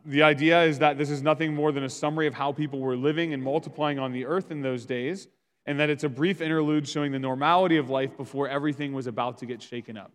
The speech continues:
People were marrying, they were having kids. Um, the strength of this view is that it's extremely normal. You don't have to see anything weird <laughs> in it, in the passage. Um, it speaks as marriage of a, as a normal part of life,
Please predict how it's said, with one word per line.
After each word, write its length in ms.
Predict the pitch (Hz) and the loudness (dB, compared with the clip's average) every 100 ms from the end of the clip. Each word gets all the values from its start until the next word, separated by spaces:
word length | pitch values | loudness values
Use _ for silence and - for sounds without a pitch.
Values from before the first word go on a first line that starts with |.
| - | -14
People 240 | 113 120 | -10 -6
were 100 | 120 | -6
marrying, 420 | 123 143 143 139 | -2 -2 0 -2
they 80 | 123 | -6
were 80 | 120 | -4
having 280 | 120 120 113 | -6 -6 -12
kids. 280 | 113 - _ _ _ _ _ _ | -16 -18 _ _ _ _ _ _
Um, 340 | 123 113 107 107 | -4 -4 -6 -10
the 80 | 135 | -8
strength 400 | - 180 214 214 | -2 2 2 2
of 80 | 170 | 0
this 160 | 165 | 0
view 260 | 139 156 180 | 0 2 4
is 100 | 147 | 4
that 120 | 147 | 0
it's 120 | 139 | -2
extremely 640 | 135 - - 156 156 143 117 - 139 | -8 -10 -6 -4 -2 -4 -6 -12 -8
normal. 480 | 147 160 117 101 104 | -2 -2 -2 -8 -10
You 100 | 120 | -8
don't 180 | 127 123 | -8 -6
have 220 | 127 123 | -8 -8
to 260 | 123 117 104 - _ _ _ _ _ _ _ _ _ 143 | -8 -10 -10 -16 _ _ _ _ _ _ _ _ _ -4
see 120 | 135 | -2
anything 420 | 156 131 117 107 | -2 -4 -6 -8
weird 480 | 117 107 107 131 143 | -8 -8 -12 -14 -14
<laughs> 40 | 147 147 | -12 -8
in 160 | 143 123 | -6 -8
it, 140 | - | -8
in 100 | 135 | -10
the 60 | 120 | -8
passage. 540 | 123 113 - 143 170 _ _ _ _ _ | -8 -8 -12 -16 -16 _ _ _ _ _
Um, 460 | 143 131 120 117 117 135 | 2 2 0 -8 -16 -18
it 60 | |
speaks 340 | - - 156 156 | -10 0 0 0
as 100 | 135 | 0
marriage 420 | 143 147 160 147 | 4 4 4 2
of 100 | 143 | -4
a, 120 | 139 131 | -4 -4
as 160 | 139 | -4
a 60 | 131 | -2
normal 300 | 139 156 156 | -2 0 0
part 220 | 160 151 | 2 2
of 120 | 135 | 2
life, 320 | 135 147 185 | 0 -2 -2